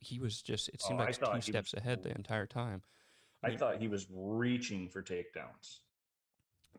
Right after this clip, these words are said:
Speaker 1: Well, he was getting beaten up on the feet, and he, ev-, he was wasting his energy. He couldn't make, he couldn't connect at all. Jan's defense was a-, amazing.
Speaker 2: Well
Speaker 1: And then every time he came in close, he's getting his legs sweeped. He's getting tossed.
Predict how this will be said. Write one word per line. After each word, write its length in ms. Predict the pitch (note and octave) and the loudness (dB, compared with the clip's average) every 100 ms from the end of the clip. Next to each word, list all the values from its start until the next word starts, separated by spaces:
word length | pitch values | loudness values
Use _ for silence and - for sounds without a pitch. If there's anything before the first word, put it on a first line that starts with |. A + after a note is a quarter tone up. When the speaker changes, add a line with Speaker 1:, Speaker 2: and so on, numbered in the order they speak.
| - | -4
Speaker 1:
Well, 120 | C#3+ - | -4 0
he 120 | C3 | -2
was 120 | C#3 | 0
getting 340 | - C#3 A#2 A2 _ _ _ - | 0 0 0 -4 _ _ _ -4
beaten 240 | G#2+ A#2 | -2 0
up 120 | B2 | 0
on 100 | G#2+ | 0
the 80 | G2 | 0
feet, 380 | - B2+ G#2+ - | -2 -2 -2 -4
and 100 | G#2 | -2
he, 140 | A2 A2 | -2 0
ev-, 200 | G#2+ A2+ | 0 0
he 100 | G#2 | -4
was 160 | G#2 G2+ | -4 0
wasting 320 | A2 A2+ A2 | 0 0 -2
his 120 | G#2 G#2 | -2 0
energy. 440 | G2+ G2 G2 A2 - - | -2 -2 -4 -6 -8 -12
He 100 | G#2+ | -8
couldn't 300 | - A#2+ A#2+ - | -2 -2 -2 -10
make, 320 | G#2+ G#2 - - - | -2 -2 -4 -16 -14
he 120 | A#2+ | -8
couldn't 220 | - C3 | -4 -2
connect 300 | - A2 - | 0 -2 -2
at 60 | A2 | -6
all. 220 | G2+ G2+ | -4 -2
Jan's 320 | A#2+ G#2 G#2+ | -2 -2 -2
defense 360 | A2+ G#2+ G#2+ A2 | -6 -4 -4 -4
was 140 | G#2 | -8
a-, 80 | - - | -8 -6
amazing. 540 | G#2 G#2+ F#2+ F#2+ G2 A2+ _ _ _ _ _ _ A2+ | -2 -2 -2 -6 -8 -10 _ _ _ _ _ _ 0
Speaker 2:
Well 180 | A2 - - | 0 0 -2
Speaker 1:
And 140 | A2+ | 2
then 140 | A2+ A2 | 2 2
every 180 | A2 | 0
time 220 | A#2+ A2+ A2 | 0 -2 -2
he 80 | |
came 240 | - A2+ G#2+ | -4 -4 -4
in 80 | G#2 | -2
close, 320 | A2+ A#2 - | 0 0 0
he's 140 | G2+ | -4
getting 220 | - G#2 | -2 -4
his 160 | G2+ - | -6 -4
legs 260 | G2+ G#2 - | -4 -2 -6
sweeped. 380 | - G#2 A#2 - | -6 -6 -6 -8
He's 140 | G#2 | -6
getting 220 | G#2 G2 | -4 -6
tossed. 580 | - G2+ F#2+ A#2 - | -4 -2 0 -2 -6